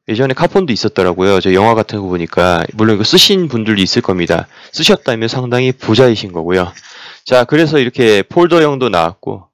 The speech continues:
옛날에 그래서 모토로라 벨트에다가 딱 차고 다니면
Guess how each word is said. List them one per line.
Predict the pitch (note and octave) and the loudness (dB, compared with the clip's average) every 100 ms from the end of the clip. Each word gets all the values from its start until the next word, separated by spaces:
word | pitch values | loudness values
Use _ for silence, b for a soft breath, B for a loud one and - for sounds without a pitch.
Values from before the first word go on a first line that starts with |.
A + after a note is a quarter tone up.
| - | -6
옛날에 | C3+ D#3+ | 0 2
그래서 | D3+ B2+ | 2 0
모토로라 | G#2+ A#2 E3+ C#3+ B2 A2+ G#2 G2 _ _ - | -2 0 2 4 4 4 2 -2 _ _ -2
벨트에다가 | A#2 - C#3+ G#2+ | 0 2 2 2
딱 | G2+ A2+ | 0 -4
차고 | - F3 D#3 D3 | -4 -2 2 2
다니면 | A2 G2 F#2+ F#2 | 2 0 0 -2